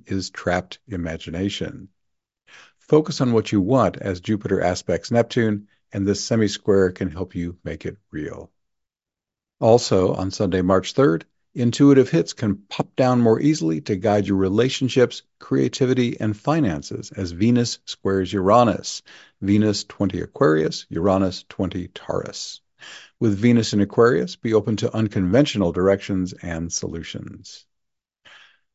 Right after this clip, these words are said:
On Wednesday, March sixth, wisdom sharing and trauma healing, whether you're serving or receiving,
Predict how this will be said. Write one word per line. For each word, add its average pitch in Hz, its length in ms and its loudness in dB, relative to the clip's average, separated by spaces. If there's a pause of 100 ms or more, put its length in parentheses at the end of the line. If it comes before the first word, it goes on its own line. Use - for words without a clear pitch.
(220)
On 104 160 2
Wednesday, 104 460 6
March 92 260 2
sixth, - 580 -4 (320)
wisdom 131 440 6
sharing 120 420 4
and 107 160 0
trauma 156 400 0
healing, 90 480 -6
whether 101 240 0
you're 95 160 2
serving 104 520 2
or 120 180 4
receiving, 98 640 -4